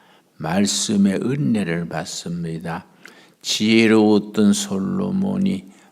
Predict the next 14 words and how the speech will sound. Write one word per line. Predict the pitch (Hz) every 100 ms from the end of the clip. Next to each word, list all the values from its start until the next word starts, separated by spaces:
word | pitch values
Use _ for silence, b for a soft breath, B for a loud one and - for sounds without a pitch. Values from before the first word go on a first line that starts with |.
| _
많은 | - 80 82 87 87 95 92 92
여인들로 | 92 113 135 151 156 143 147 143 139
인하여 | 101 98 90 90 85 85 85 80 B B B _
그 | - - 104 98
여인들이 | 98 101 101 101 98 98 92 95 - - -
솔로몬의 | - - - 92 92 92 95 92 90 90 87 85
마음이 | 87 85 87 87 87 85 82 82 B B _ _
변하게 | - 80 82 82 80 80 80 82
하였더라. | 85 76 76 73 - - 78 71 80 82 80 b b b b b _
이 | 101
말씀 | 98 98 98 - - 101 80 -
살피면서 | - - 95 101 - - 87 90 90 95 - 95 92 B B B -
우리 | 95 95 95
자신이 | - 95 104 - - 127 107 92 B